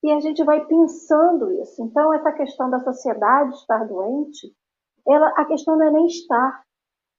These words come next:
doente, porque todo mundo está num processo de cura interior. Mas a questão é querer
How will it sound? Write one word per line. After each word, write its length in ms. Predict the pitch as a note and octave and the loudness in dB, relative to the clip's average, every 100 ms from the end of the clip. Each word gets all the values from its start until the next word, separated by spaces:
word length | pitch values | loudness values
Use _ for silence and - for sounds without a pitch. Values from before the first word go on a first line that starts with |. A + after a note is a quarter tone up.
| _ A3 | _ -2
doente, 580 | A3 F#3 - - - - | 0 0 -4 -10 -12 -8
porque 460 | A3 - B3 B3 - _ _ _ | -8 4 4 4 -8 _ _ _
todo 220 | G#3+ G#3 C4+ | -4 -2 -2
mundo 300 | A#3+ C#4+ F#4 | -2 -2 -2
está 240 | - D4+ | -2 0
num 140 | F4 | 0
processo 520 | E4 D#4 D#4 B3+ B3+ C4+ | 2 0 0 -4 -4 -4
de 160 | F4 E4+ | -4 0
cura 260 | D#4+ F#4+ | 0 2
interior. 500 | D#4+ B3+ A3 E3 - _ _ _ _ _ _ _ | 0 -2 -4 -6 -10 _ _ _ _ _ _ _
Mas 180 | A3+ B3 | 0 2
a 80 | C#4 | 2
questão 340 | C#4 C4+ C#4+ | -2 -4 0
é 60 | C#4+ | 0
querer 300 | D4+ C#4+ | 2 4